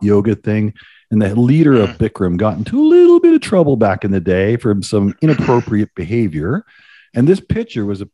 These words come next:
Speaker 1: picture of Bikram working with a couple of ladies about, who are striking yoga poses, and he literally has his hands on their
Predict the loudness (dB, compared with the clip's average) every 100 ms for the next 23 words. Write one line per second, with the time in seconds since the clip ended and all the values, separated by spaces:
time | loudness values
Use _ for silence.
0 | _ -10 -6 -6 -4 -4 -4 -6 -6 -4
1 | -2 0 0 0 -2 0 -4 -4 -2 0
2 | -2 0 0 0 -2 -4 -4 -4 -6 -6
3 | -4 -4 -6 -2 -2 -2 0 2 2 0
4 | -4 -4 -4 -6 -6 -4 -2 0 2 2
5 | 0 -2 -4 -6 -8 -4 0 0 0 0
6 | 0 0 -2 -4